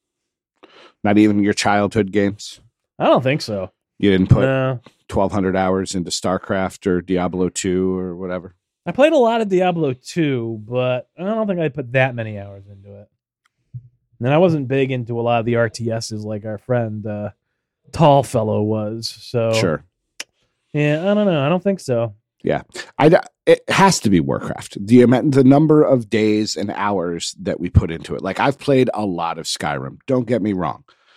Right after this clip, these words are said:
Speaker 1: I've played probably a couple hundred hours of Skyrim at this point. World of Warcraft has to be more.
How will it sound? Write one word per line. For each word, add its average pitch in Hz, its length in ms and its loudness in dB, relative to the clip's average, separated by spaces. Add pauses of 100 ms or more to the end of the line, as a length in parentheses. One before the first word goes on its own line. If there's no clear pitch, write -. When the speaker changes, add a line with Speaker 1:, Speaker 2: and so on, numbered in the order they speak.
(260)
Speaker 1:
I've 101 240 -4
played 95 380 0 (240)
probably 104 500 0
a 95 60 -4
couple 98 340 -4
hundred 92 420 -4
hours 80 400 -4
of 80 80 -14
Skyrim 76 600 -6
at 82 220 -8
this 78 200 -8
point. 71 360 -8 (1040)
World 123 200 6
of 113 80 -4
Warcraft 110 360 -2
has 95 200 -6
to - 80 -16
be 65 120 -14
more. 60 220 -16